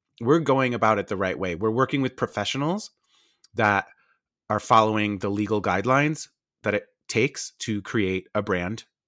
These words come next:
and communicate that brand to the public. And that costs a lot of money, like we've been saying, and time and effort. And that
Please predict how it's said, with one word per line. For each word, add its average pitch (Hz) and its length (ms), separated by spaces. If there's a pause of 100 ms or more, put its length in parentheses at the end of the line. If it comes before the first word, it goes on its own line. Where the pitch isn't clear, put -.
and 90 440 (300)
communicate 123 520
that 95 160
brand 82 380 (120)
to - 80
the 90 60
public. - 440 (460)
And 98 160
that 110 160
costs 113 240
a 110 40
lot 101 160
of 131 60
money, 110 340 (380)
like 95 220
we've 107 140
been 110 140
saying, 101 300
and 90 140
time 107 380
and 95 100
effort. 107 380 (1500)
And 101 180
that 110 260